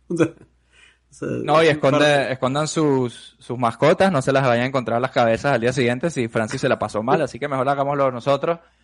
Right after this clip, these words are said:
Speaker 2: Pero qué buen episodio, es verdad lo que dice Luis, cine millonario, en este caso es cine de gran gala, yo creo, porque
Speaker 1: Sí,
Speaker 2: vamos
Speaker 1: claro.
Speaker 2: al cine millonario retro. Primera vez que hacemos una película de, de,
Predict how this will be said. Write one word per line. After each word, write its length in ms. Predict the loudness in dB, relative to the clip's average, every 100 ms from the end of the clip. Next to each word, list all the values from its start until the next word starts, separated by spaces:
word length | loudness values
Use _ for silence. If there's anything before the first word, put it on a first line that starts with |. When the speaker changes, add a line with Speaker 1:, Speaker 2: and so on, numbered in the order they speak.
| _ _ _ -6
Speaker 2:
Pero 160 | -4
qué 80 | 0
buen 180 | 0 2
episodio, 540 | 0 -2 0 2 2
es 60 | 2
verdad 160 | 0 0
lo 80 | -2
que 80 |
dice 240 | -4 -2 -2
Luis, 260 | 0 0 -2
cine 180 | -4
millonario, 540 | -2 0 0 2 0 0
en 100 | -4
este 160 | -4 -4
caso 260 | -2 0
es 100 | -2
cine 260 | 0 0 2
de 100 | 2
gran 280 | 0 -2 0
gala, 340 | 0 0 -2
yo 160 | -6 -2
creo, 260 | 2 2 2
porque 240 | -2 -2
Speaker 1:
Sí, 20 |
Speaker 2:
vamos 260 | 0 -2 -4
Speaker 1:
claro. 520 | -4 0 0 0 -2 0
Speaker 2:
al 360 | 2 2 0
cine 260 | -2 -2 0
millonario 640 | 0 2 2 4 2 0
retro. 560 | -4 0 0 0 -2 0
Primera 340 | 0 2 4
vez 140 | 2 0
que 80 |
hacemos 220 | -4 -2 -2
una 100 | 0
película 460 | 0 -2 -2 -2 -2
de, 440 | -2 -4 -6 -12 -20
de, 120 | -20